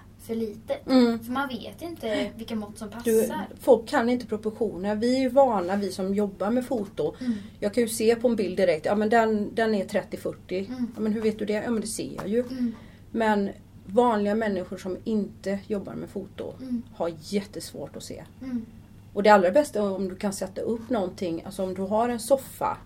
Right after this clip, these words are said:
Speaker 1: Mm.
Speaker 2: så sätter du upp i olika storlekar.
Speaker 1: Mm.
Speaker 2: Så folk ser att, aha, så här stor är ungefär en soffa.
Speaker 1: Mm.
Speaker 2: Men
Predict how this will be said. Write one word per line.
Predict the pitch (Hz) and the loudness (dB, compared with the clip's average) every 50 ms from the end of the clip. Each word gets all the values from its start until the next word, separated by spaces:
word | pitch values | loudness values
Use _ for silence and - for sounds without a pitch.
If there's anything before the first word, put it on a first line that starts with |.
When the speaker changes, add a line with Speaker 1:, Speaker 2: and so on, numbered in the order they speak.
| - - - | -16 -10 -6
Speaker 1:
Mm. | 247 233 - - - | -6 -6 -6 -8 -14
Speaker 2:
så | - - 214 | -12 -10 -8
sätter | 208 - 226 220 - 277 | -4 -4 -4 -2 0 4
du | 247 | 4
upp | 214 262 294 - - - - - - - - - - - - - - - - - | 4 4 2 0 -8 -16 -20 -20 -20 -20 -20 -20 -20 -20 -20 -20 -20 -20 -18 -8
i | - 233 226 | -4 -2 0
olika | - 240 240 208 190 196 - 196 | 0 0 0 0 -2 -4 -4 -4
storlekar. | - - 220 208 175 160 160 - 196 214 262 254 254 - | 0 0 0 2 0 -2 -2 -2 -2 -2 -2 -4 -6 -8
Speaker 1:
Mm. | 254 254 247 233 240 - - - | -6 -4 -4 -4 -4 -8 -14 -2
Speaker 2:
Så | - 269 254 | 0 0 2
folk | 254 240 190 190 - | 4 4 2 2 0
ser | - - 214 170 165 | -2 -2 0 0 0
att, | 170 175 - - | 0 -2 -4 -6
aha, | - 202 202 277 277 233 165 - - | -10 0 4 6 6 6 4 0 -4
så | - - - | -8 -8 -8
här | 233 247 349 381 | -2 0 0 0
stor | 381 - - - 175 170 170 175 | 0 -2 -4 -4 -4 -2 -2 0
är | 160 156 | 0 0
ungefär | 160 165 165 - 185 156 | 0 0 -2 -4 -6 -6
en | 151 151 151 | -6 -8 -2
soffa. | - 247 247 - - - - - 359 381 - - | -2 -2 -2 -2 -8 -2 0 0 0 0 -2 -8
Speaker 1:
Mm. | 247 254 240 214 - - | -6 -4 -4 -4 -4 -8
Speaker 2:
Men | 180 180 175 | -10 -10 -10